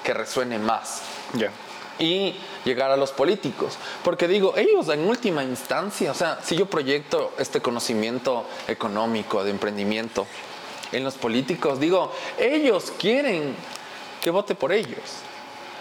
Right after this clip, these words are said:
Speaker 1: Deberían estar buscando esos espacios para que yo les escuche. Como si yo quiero que alguien compre una leona,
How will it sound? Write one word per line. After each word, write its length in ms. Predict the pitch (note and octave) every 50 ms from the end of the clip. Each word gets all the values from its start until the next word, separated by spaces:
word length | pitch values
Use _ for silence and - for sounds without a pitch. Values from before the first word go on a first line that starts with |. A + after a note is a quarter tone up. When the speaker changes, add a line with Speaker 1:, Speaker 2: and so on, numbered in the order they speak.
| - - - - - - - -
Speaker 1:
Deberían 500 | D3+ D3 D#3+ E3+ F#3+ G3+ G3 F#3 E3+ D3
estar 500 | C3+ - - F3 F3 F#3 F3+ D#3+ C3+ D#3
buscando 720 | D#3 D3 D3 C#3 - - D#3 E3+ F3+ G3 G3+ G3 E3+ D#3
esos 260 | D#3 D3+ - E3+ D3
espacios 540 | C3+ B2 - - D3+ D#3+ F3 - - E3 D3
para 280 | - - C3 A#2+ A#2+ A#2
que 140 | - B2+
yo 100 | A#2+ C#3+
les 200 | D#3 D#3+ D3+ A#2+
escuche. 600 | A2+ G#2 - - - F3 G3+ A3 G#3+ - - - - F#2 - - - - - - -
Como 300 | D3 D3 D3+ D3 C#3+ C#3
si 460 | C#3 - D3+ C#3 C#3 C3+ B2 G#2+ -
yo 200 | A2 C3 D3+ D3+
quiero 280 | D3+ E3 E3+ E3 D#3 E3
que 80 | - C#3+
alguien 320 | C#3+ D3 D3+ D3+ C3+ A#2+
compre 360 | - B2+ C3+ C#3+ D3 D3 D#3
una 180 | C#3+ C3+ B2+ A#2
leona, 540 | A2 G#2+ A2 A2 C3+ F3 G3 F3+ D3 A2